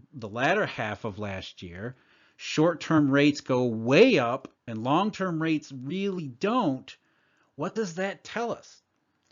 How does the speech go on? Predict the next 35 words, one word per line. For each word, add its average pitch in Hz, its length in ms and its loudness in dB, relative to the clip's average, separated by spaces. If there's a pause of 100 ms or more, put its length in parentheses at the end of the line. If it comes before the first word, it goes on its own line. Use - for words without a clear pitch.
(200)
It - 120 -12
tell 156 200 2
us 214 180 2
in 156 180 0
decomposing 147 800 0
bo-, 139 140 0
it 123 180 -6
tells 170 240 -2
us 160 120 -8
in 139 80 0
decomposing 127 560 -4
these 104 140 -4
bond 185 380 0
yields 104 400 -6 (600)
that 131 220 -6 (160)
the 135 80 0
expected 175 720 0
future 165 400 -4
growth 165 540 2
and 135 100 -4
expected 156 640 -2
future 135 360 -2
inflation 139 800 -2 (560)
must 147 340 0
have 147 160 0
fallen, 143 800 0 (440)
even 254 340 4
if 196 260 -2
the 196 100 -2
expected 165 540 -2
future 143 400 -2
path 127 560 -6
of 113 220 -8
short-term 117 560 -6
rates 165 480 0